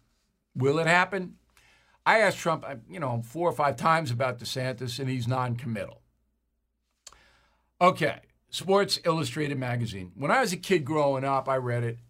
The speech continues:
I had a subscription to it, okay? And it came every week. And I loved it because it was all about sports, and I loved sports. I have mentioned before, I played four sports.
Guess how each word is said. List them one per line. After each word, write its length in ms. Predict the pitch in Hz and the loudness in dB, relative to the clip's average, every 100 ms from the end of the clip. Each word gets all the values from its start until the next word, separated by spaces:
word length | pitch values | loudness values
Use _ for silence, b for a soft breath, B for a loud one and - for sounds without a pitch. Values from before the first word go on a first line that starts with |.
| _ | _
I 120 | 131 | 0
had 160 | 127 131 | 2 2
a 40 | |
subscription 640 | 117 131 - 208 180 151 120 | 0 -6 -4 -2 -2 -4 -8
to 200 | - 69 | -10 -12
it, 160 | - _ _ _ _ _ _ | -16 _ _ _ _ _ _
okay? 380 | - 120 151 180 b b b b b | -2 2 2 0 b b b b b
And 380 | 156 151 156 151 | 2 4 6 2
it 200 | 151 147 | 0 -4
came 240 | 156 143 143 | 0 0 0
every 180 | 151 | -4
week. 320 | 165 196 120 - _ _ _ _ _ _ | -4 -4 -4 -10 _ _ _ _ _ _
And 200 | 151 147 | 0 2
I 60 | 170 | 2
loved 280 | 226 285 - | 2 -2 -4
it 160 | - _ _ _ _ | -16 _ _ _ _
because 300 | 143 151 160 | -6 -2 -2
it 60 | 180 | 0
was 160 | 180 | 0
all 160 | 175 185 | 4 4
about 260 | 190 190 190 | 4 2 0
sports, 340 | 254 269 - | 2 2 4
and 80 | 190 | 2
I 140 | 190 | 2
loved 280 | 202 165 156 | 2 0 -2
sports. 600 | - 165 196 - - - _ _ _ _ - | -6 -6 -6 -6 -14 -20 _ _ _ _ -6
I 300 | 127 131 120 113 - _ - | -2 -2 -4 -10 -14 _ -8
have 120 | 123 | -4
mentioned 280 | 123 139 143 | 0 0 -2
before, 300 | 143 123 190 | -4 2 4
I 40 | 175 | 4
played 300 | - 165 123 | 2 0 -2
four 380 | - 170 202 | -2 2 2
sports. 680 | 202 - 214 156 - - - | 2 -6 -4 -4 -4 -16 -20